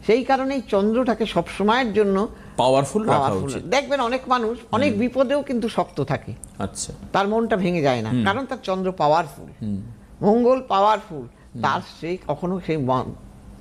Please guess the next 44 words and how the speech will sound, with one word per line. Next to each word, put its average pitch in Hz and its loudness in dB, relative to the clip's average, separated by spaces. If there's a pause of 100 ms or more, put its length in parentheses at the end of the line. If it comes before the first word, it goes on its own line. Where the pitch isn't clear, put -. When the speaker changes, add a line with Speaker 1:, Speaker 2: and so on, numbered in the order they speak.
(160)
Speaker 1:
ই 135 2
কর-, 131 0
ভাঙবে 185 2
তো 190 2
মচকায় 175 -2
না 175 -2
বলে 170 0
না? 262 -4 (180)
Speaker 2:
হুম। 104 0 (160)
Speaker 1:
তো 143 0
তারা 160 2
কিছুতেই 208 0 (260)
তাদের 143 0
মন 202 0
ভাঙবে 113 -2
না। 92 -6 (680)
তারা 226 4
জানে 220 2
একটা 233 -2
বিপদ 208 -2
গেলে 240 4
আর 185 4
একটা 185 -6
বিপদ 190 -2 (640)
তৈরি 240 6
হয়ে 175 6
থাকে, 139 -2
তা 170 0
সেই 214 2
জন্য 233 2
Speaker 2:
হুম। 185 -2
Speaker 1:
ভয় 185 2
পেলে 214 2
তো 220 -2
চলবে 247 2
না। 285 2
Speaker 2:
হুম। 107 -4 (120)
Speaker 1:
কাজেই 160 0
আমাকে 180 0
শক্ত - -6
হয়ে 214 4
ওভারকাম 139 0
করতে - -10
হবে। 107 -8